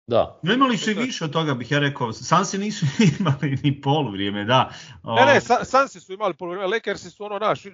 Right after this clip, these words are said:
Speaker 3: skoro dobili utakmicu, jel?
Speaker 2: Da,
Speaker 3: To mislim,
Speaker 2: da.
Speaker 3: da.
Speaker 2: Ajde, da, poluvrijeme, nećemo pretjerivati, ali, ali opet, e, meni je, meni je potpuno poražavajuće za Phoenix da ti sa tri takva napadačka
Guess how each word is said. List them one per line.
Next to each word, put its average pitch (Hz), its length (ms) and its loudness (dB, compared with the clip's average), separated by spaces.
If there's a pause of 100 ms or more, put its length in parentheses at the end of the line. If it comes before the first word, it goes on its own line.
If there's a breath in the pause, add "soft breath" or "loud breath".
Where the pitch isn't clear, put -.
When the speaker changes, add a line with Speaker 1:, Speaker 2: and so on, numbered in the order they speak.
Speaker 3:
skoro 202 240 -10
dobili 196 260 -6
utakmicu, - 480 -2
jel? 131 140 -4
Speaker 2:
Da, 147 200 4
Speaker 3:
To 185 120 -8
mislim, - 240 -18
Speaker 2:
da. - 60 -12
Speaker 3:
da. 135 140 -10 (220)
Speaker 2:
Ajde, 143 280 2
da, 120 240 4
poluvrijeme, 95 460 -4
nećemo 98 340 -6
pretjerivati, 90 600 -6
ali, 90 440 -6 (360 loud breath)
ali 190 200 2
opet, 220 360 2
e, 151 340 -4
meni 190 260 -6
je, 170 140 -2
meni 180 220 -6
je 151 520 0 (340)
potpuno 135 460 0
poražavajuće 101 720 0
za 92 120 -8
Phoenix 95 520 -8
da 92 680 -2
ti 110 300 0
sa 95 200 -6
tri 104 520 0 (300)
takva 104 360 2
napadačka 98 800 0